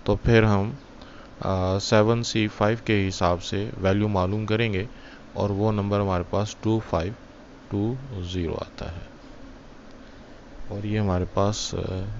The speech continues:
book में option ए है। Question number one के second part में है कि in how many ways two digit odd number can be formed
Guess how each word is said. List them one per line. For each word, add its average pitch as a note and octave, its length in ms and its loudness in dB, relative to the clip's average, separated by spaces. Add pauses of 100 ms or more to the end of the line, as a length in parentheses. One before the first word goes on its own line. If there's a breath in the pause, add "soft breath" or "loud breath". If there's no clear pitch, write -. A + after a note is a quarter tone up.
(160)
book G2 200 -2
में G2 100 0
option F2 400 0
ए E2 60 -4
है। D#2+ 220 -6 (2750)
Question B2 240 6
number C3 180 10
one B2 220 8
के C#3 100 4
second C3 400 6
part B2 300 8
में C3 80 4
है C3+ 100 4
कि C3+ 140 0
in B2+ 60 2
how A2+ 220 6
many A#2 220 4
ways A2 340 4
two A#2 220 8
digit G#2+ 260 6
odd G2+ 260 6
number G2+ 320 2
can G2 240 2
be A2 60 2
formed G2+ 340 4